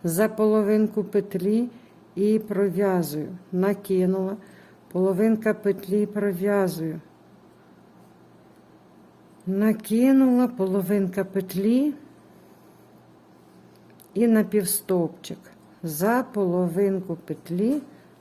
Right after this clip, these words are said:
на півстовпчик. Слідуючий рядочок,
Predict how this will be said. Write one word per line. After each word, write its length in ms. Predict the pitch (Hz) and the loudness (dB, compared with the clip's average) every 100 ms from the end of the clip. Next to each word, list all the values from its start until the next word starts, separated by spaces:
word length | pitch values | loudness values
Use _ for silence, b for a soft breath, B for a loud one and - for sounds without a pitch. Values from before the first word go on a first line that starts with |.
| - | -6
на 180 | 175 185 | -2 -2
півстовпчик. 1160 | 185 214 226 185 - - - 175 156 - - - - - - - | 0 0 0 -2 -10 -12 -4 -4 -4 -8 -18 -18 -20 -20 -20 -20
Слідуючий 840 | - - 165 175 180 220 220 269 269 | -14 -12 -4 -4 -2 -4 -2 -2 0
рядочок, 560 | 269 277 277 277 277 | 0 0 -2 -4 -12